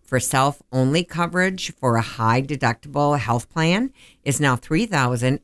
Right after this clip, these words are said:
eight hundred and fifty dollars. The H S A contribution limit for a family coverage in twenty twenty-three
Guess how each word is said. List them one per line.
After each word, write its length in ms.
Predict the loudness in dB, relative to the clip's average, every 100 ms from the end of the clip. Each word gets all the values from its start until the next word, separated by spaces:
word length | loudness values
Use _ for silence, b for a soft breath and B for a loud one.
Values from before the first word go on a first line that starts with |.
| -2
eight 160 | -2
hundred 280 | 0 -2 -2
and 120 | -4
fifty 360 | -2 -6 -4 -4
dollars. 840 | 0 0 2 0 -4 -8 -8 -8 _ B B B B _
The 140 | -4 0
H 280 | -2 0
S 220 | 0 0 0
A 260 | 2 2
contribution 760 | 0 -2 0 0 0 0 0 0
limit 280 | 2 2 0
for 180 | -2 -2
a 60 |
family 480 | -4 -2 0 2 0
coverage 540 | 0 -2 0 0 -2
in 160 | -2 -4
twenty 320 | 0 0 0
twenty-three 640 | 0 0 -2 -2 -4 -2